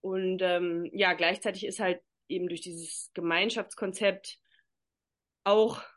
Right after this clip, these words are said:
eigentlich vorgesehen, dass sich die Leute eben körperlich nicht kaputt machen müssen, sondern eben das durch eine Gemeinschaftsanstrengung gestemmt wird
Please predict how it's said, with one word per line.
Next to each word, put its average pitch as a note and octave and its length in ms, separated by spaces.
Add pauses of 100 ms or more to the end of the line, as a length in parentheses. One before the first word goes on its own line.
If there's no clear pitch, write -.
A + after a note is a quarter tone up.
(520)
eigentlich G3+ 360
vorgesehen, F3+ 480
dass E3+ 160
sich F3+ 160
die E3+ 80
Leute E3 280
eben D#3 200
körperlich D3+ 440
nicht F#3 180
kaputt - 300
machen C3+ 260
müssen, E3 380 (440)
sondern D3+ 640 (320)
eben D#3 480
das - 420 (240)
durch F#3 160
eine F#3+ 100
Gemeinschaftsanstrengung F#3 960
gestemmt D#3 380
wird F3 280